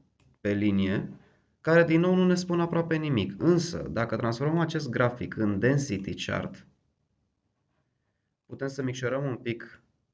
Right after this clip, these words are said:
mărimea, uh, cercului și să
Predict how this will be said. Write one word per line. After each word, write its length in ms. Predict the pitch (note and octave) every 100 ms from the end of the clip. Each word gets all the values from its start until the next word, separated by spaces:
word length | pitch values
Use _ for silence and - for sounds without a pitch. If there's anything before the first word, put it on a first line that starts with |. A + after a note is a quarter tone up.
| _ _ _ _ _ _
mărimea, 600 | - G#2+ G#2 A2+ G#2+ G2+ - _ _ _
uh, 540 | G2 G2+ F#2+ F#2 F#2 F#2 F2+ E2+
cercului 540 | E2 - A#2 - F#2+ F2
și 140 | -
să 360 | F#2+ G2+ F#2+